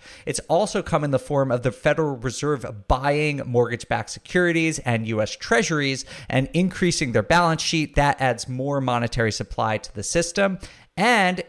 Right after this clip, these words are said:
interest rates are super low, which means that banks are more willing to lend out the money that they have.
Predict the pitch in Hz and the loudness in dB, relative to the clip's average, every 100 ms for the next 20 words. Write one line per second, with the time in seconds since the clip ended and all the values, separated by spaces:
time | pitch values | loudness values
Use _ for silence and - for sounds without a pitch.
0 | _ 269 302 190 - 123 110 107 - 113 | _ -2 0 -2 0 0 -2 -4 -8 -8
1 | 104 104 90 - - - - 135 - 151 | -6 -6 -8 -10 -16 -10 -4 -4 -2 -2
2 | 151 135 143 139 - 139 170 196 - 135 | -2 0 2 2 0 -2 -2 -2 -4 -2
3 | 131 127 123 123 127 135 113 120 127 123 | 0 2 2 2 0 -2 -2 -2 0 0
4 | 117 - 113 110 110 110 107 104 139 160 | -2 -4 -6 -6 -6 -8 -10 -10 -6 -2
5 | 196 240 | 0 -2